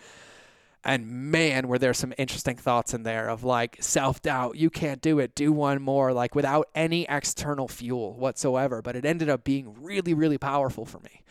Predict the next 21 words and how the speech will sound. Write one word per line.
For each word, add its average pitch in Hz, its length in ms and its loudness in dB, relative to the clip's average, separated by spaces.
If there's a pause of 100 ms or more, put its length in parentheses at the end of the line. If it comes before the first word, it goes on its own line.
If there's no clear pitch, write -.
(380)
And 139 100 -2
now 156 200 4
what's 165 180 4
really 139 160 4
funny 127 280 -2
is 123 120 -4
when 135 100 -2
I 127 80 2
work 131 280 0
out 139 180 2
with 135 100 -6
heavy 120 300 -2
weights, 127 340 0 (140)
I 135 80 -4
actually 147 540 0
<laughs> 131 140 -2
listen 123 420 -4 (360)
to, 147 80 2
like, 131 220 0
lectures 123 720 -2
from - 800 -4